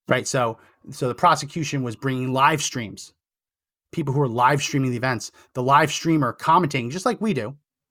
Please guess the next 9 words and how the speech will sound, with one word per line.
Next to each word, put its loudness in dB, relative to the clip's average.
on 4
what's 2
happening 0
on -4
screen. -10
The -4
defense 2
rightly 0
argued 0